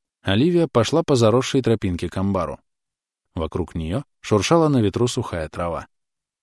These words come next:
Полосы примятой травы, следы колес, вели к амбару. Оливия заглянула внутрь. Коул был там. Возился со своим самолетом. Он был без рубашки. Его кожа блестела от пота. В амбаре было очень тепло,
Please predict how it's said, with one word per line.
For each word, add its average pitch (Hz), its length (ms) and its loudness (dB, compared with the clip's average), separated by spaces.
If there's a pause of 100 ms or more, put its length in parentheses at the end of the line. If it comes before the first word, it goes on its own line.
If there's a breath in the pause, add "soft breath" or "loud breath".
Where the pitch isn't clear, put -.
(160)
Полосы 90 360 0
примятой 87 420 0
травы, 113 320 -2 (220)
следы 87 320 -4
колес, 101 380 -6 (280)
вели 90 200 -2
к - 80 -6
амбару. 98 400 -4 (540)
Оливия 85 420 -6
заглянула 101 520 -2
внутрь. 87 300 -6 (680)
Коул 147 320 2
был 95 240 -2
там. - 300 -10 (540)
Возился 95 480 -2
со - 120 -6
своим 85 320 -4
самолетом. 92 560 -4 (540)
Он 101 180 2
был 117 140 6
без 107 180 2
рубашки. 117 500 -2 (440)
Его 82 340 -2
кожа 120 320 -4
блестела 92 540 -2
от - 100 -8
пота. - 320 -8 (640)
В 95 140 2
амбаре 165 320 6
было 143 220 8
очень 120 340 4
тепло, 95 400 -4